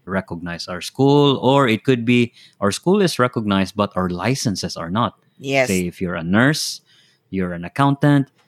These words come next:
Speaker 1: chances are you might need to take another licensure exam just to be recognized as a professional outside of your country.
Speaker 2: And also for, as you mentioned, nurses and also doctors.
Speaker 1: Mm.
Speaker 2: Like in the past,
Speaker 1: That's right.
Speaker 2: when it was very popular for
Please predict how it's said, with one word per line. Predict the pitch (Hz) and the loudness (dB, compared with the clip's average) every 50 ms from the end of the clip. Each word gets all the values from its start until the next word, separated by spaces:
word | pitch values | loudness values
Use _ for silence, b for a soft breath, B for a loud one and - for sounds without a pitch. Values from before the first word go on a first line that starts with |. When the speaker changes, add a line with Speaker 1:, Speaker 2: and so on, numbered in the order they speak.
| _ _ _ _ | _ _ _ _
Speaker 1:
chances | - - 156 165 151 - | -2 -2 0 0 2 2
are | 131 139 | 2 2
you | 120 95 92 | 4 2 2
might | 90 92 98 101 117 135 135 - | 2 2 2 2 2 0 -2 -2
need | - 104 113 110 92 - | 0 0 0 0 0 -4
to | 92 | -6
take | - - 107 101 - | -2 0 0 0 0
another | 101 92 95 101 101 98 85 | -2 -2 -2 0 0 0 0
licensure | 82 90 107 151 - - 165 113 - - - - - - 95 87 87 | 0 0 0 0 2 2 0 0 0 -4 -8 -10 -2 -2 0 0 0
exam | 87 82 78 90 87 82 82 80 78 78 - | -2 -4 -4 -2 -2 -2 -2 -4 -6 -8 -4
just | - - 98 - - | -2 -2 -2 0 0
to | - 87 | -2 -2
be | 80 85 | -2 -2
recognized | 78 80 92 120 - 110 90 - 80 78 78 - | -2 -2 -2 -2 -4 -8 -8 -6 -8 -6 -6 -6
as | 90 - - | -8 -6 -8
a | 82 | -8
professional | - - 82 - - 101 - - 98 85 78 80 | -8 -8 -6 -2 -2 -2 -2 -2 -6 -6 -6 -8
outside | 80 78 - - - 123 151 180 131 | -12 -12 -10 -6 -2 0 0 0 0
of | 98 85 | -2 -6
your | 82 80 | -8 -6
country. | - 87 82 80 - 85 - _ - | -6 -8 -8 -8 -8 -12 -14 _ -4
Speaker 2:
And | 131 135 135 139 | -4 -2 0 0
also | 151 160 - - 175 160 | 0 0 0 -2 -2 -2
for, | - - 160 147 143 139 139 135 - _ _ | -2 -2 0 2 4 4 2 0 -2 _ _
as | 139 151 151 | -2 -2 -2
you | 165 | -4
mentioned, | 147 147 147 143 - 160 143 139 | -4 -4 -4 -4 -2 -4 -2 -2
nurses | 143 156 175 175 - 185 175 170 170 170 170 - | -2 -2 -2 -2 0 0 2 2 2 0 -2 -4
and | - 269 302 | -2 -2 -2
also | 370 359 311 | 0 0 -2
doctors. | 214 165 165 175 - _ - 143 120 120 104 | 2 2 0 0 0 _ 0 2 4 4 2
Speaker 1:
Mm. | 87 73 - - - _ _ _ _ _ _ _ _ _ - | 0 -2 -6 -12 -16 _ _ _ _ _ _ _ _ _ -6
Speaker 2:
Like | 175 196 190 | -4 -2 0
in | 180 | -2
the | 190 190 | -2 0
past, | - 151 147 151 147 - - | 2 2 4 4 2 2 0
Speaker 1:
That's | |
right. | 143 190 175 | 0 0 2
Speaker 2:
when | 160 | 0
it | 165 165 - | -2 -2 -2
was | 175 170 160 147 | -4 -4 -2 -2
very | 151 156 160 170 170 | 0 2 2 0 0
popular | - 170 160 160 - - 160 147 151 151 151 151 151 143 143 147 147 | 0 0 0 0 0 -4 -2 0 2 2 2 2 2 0 -2 -4 -8
for | - - 156 147 139 135 131 127 127 127 123 120 139 147 | -10 -10 -6 -2 0 0 0 0 0 -2 -2 -2 -4 -6